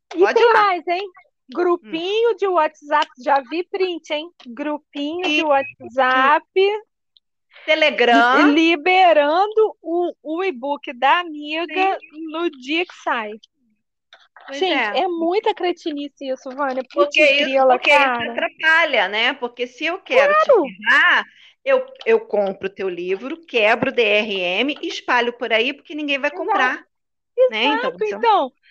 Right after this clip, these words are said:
Speaker 1: ao invés da, da pessoa ganhar com vinte leituras, ela ganhou com uma.
Speaker 2: Com uma,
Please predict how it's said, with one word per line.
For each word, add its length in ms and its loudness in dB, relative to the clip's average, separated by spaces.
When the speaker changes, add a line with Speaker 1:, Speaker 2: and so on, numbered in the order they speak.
Speaker 1:
ao 240 -4
invés 240 -4
da, 140 -6
da 120 0
pessoa 380 -2
ganhar 480 -2
com 480 -10
vinte 360 -6
leituras, 580 -2
ela 180 2
ganhou 280 -6
com 140 -10
uma. 500 -8
Speaker 2:
Com 360 -4
uma, 320 -10